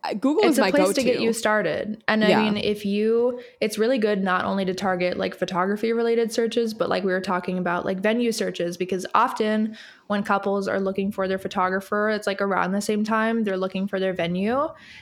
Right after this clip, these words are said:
Speaker 2: And
Speaker 1: Mm-hmm.
Speaker 2: so if you, I have one client who shoots in, um, on the Big Island and Oahu, and she has, like, a certain number of venues she really loves, and she's ranking, like, we've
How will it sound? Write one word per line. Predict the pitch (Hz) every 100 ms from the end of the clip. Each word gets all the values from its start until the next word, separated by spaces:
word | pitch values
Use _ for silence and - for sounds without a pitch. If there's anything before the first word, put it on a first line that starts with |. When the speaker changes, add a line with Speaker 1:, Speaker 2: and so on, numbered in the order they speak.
| -
Speaker 2:
And | 185 202
Speaker 1:
Mm-hmm. |
Speaker 2:
so | 147 220 226
if | - 208 208
you, | 202 214 -
I | 196
have | 190
one | 196 208
client | 214 202 196 202
who | 208 208
shoots | - 190 190 - -
in, | 190 185 185 185 190
um, | 175 175 160 160 185 - _ _ _ _ -
on | 202
the |
Big | 196 220
Island | - 220 214 214
and | 202
Oahu, | 190 180 180 233 269 302 302 - - -
and | 196 196
she | 214
has, | 202 196
like, | 202 202
a |
certain | - 208 208
number | 214 202 220
of | 202
venues | 190 185 190
she | 196 185
really | 185 202
loves, | 208 165 175 185 -
and | 202
she's | 247 233 196
ranking, | 185 196 240 247 254
like, | 208 202
we've | 196 185